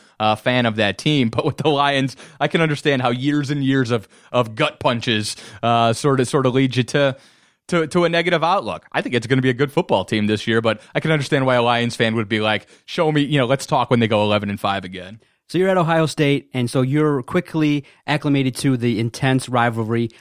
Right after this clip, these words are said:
Speaker 2: with the hatred of the University of Michigan.
Speaker 1: Sure.
Speaker 2: Did you get into that, uh, in college? Did you sense the intense nature of the rivalry? It went back and forth
Speaker 1: Oh,
Speaker 2: growing up?
Speaker 1: totally. And I would, and, uh,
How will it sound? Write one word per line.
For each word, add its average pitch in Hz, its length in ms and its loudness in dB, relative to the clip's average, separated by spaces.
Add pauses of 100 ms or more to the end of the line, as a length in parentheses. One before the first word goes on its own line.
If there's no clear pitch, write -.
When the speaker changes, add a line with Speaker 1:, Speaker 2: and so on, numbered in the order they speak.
(100)
Speaker 2:
with 127 160 -2
the 117 80 2
hatred 139 560 0
of 107 140 -6
the 113 60 -4
University 110 560 -2
of 104 100 0
Michigan. 104 340 0
Speaker 1:
Sure. 104 100 2
Speaker 2:
Did - 220 -8
you - 20 -2
get 156 120 0
into 156 180 0
that, 160 280 0
uh, 135 280 0
in 139 160 -2
college? 160 480 0
Did 120 100 -6
you 110 80 -6
sense 139 320 -2
the 135 240 0 (140)
intense 123 340 -2
nature 131 220 0
of 127 60 -2
the 120 60 0
rivalry? 131 420 0
It - 20 -2
went 123 140 0
back 127 180 0
and 120 80 -6
forth 151 260 0
Speaker 1:
Oh, 190 220 2
Speaker 2:
growing 135 180 2
up? 180 60 2
Speaker 1:
totally. 135 340 -4
And 160 160 0
I 202 60 2
would, 226 160 0
and, 160 160 -2
uh, 135 240 -4